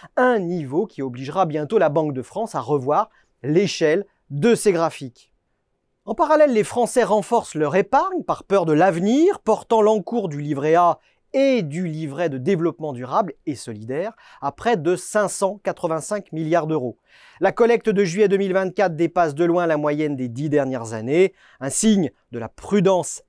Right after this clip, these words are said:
extrême des ménages. Pendant ce temps, l'inflation continue de peser sur le pouvoir d'achat, accentuant encore les difficultés économiques qui s'annoncent pour le second semestre.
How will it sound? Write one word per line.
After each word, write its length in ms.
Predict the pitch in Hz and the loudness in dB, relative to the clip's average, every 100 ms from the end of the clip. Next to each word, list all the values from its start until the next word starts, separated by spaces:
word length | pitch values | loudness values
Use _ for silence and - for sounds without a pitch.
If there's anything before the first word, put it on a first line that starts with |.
| - | -2
extrême 680 | 220 - - 160 151 170 - _ - | 0 -2 -2 0 0 -4 -12 _ -2
des 140 | 190 | 2
ménages. 500 | 190 151 104 90 - _ _ _ _ _ _ _ | 4 2 -2 -8 -20 _ _ _ _ _ _ _
Pendant 220 | 240 233 - | 0 2 2
ce 80 | |
temps, 140 | 233 220 | 2 2
l'inflation 520 | 180 - 196 - 190 | 2 0 -4 -2 -4
continue 480 | - 233 - 220 202 | 0 0 0 0 0
de 80 | 151 | -2
peser 460 | - 165 135 226 | -2 -2 2 0
sur 120 | 359 | 0
le 60 | 165 | -4
pouvoir 260 | - 143 123 | -4 -6 -4
d'achat, 420 | 107 - 143 208 - - | -6 0 0 0 -8 -4
accentuant 600 | 175 - 226 - 214 202 | -2 0 -2 0 2 2
encore 300 | 202 220 202 | 2 2 2
les 100 | 170 | 0
difficultés 880 | 139 165 143 190 170 170 147 247 214 | -4 -8 -8 -10 -10 -10 -6 -2 0
économiques 640 | - 262 214 165 170 208 | 2 2 4 2 -2 -6
qui 160 | - 165 | -10 -8
s'annoncent 460 | 175 156 202 - - | -4 -2 -2 -4 -10
pour 140 | 143 | -8
le 80 | 175 | -8
second 480 | - - 156 151 170 | -12 -6 -4 -4 -6
semestre. 580 | - 131 104 - _ | -6 -8 -8 -12 _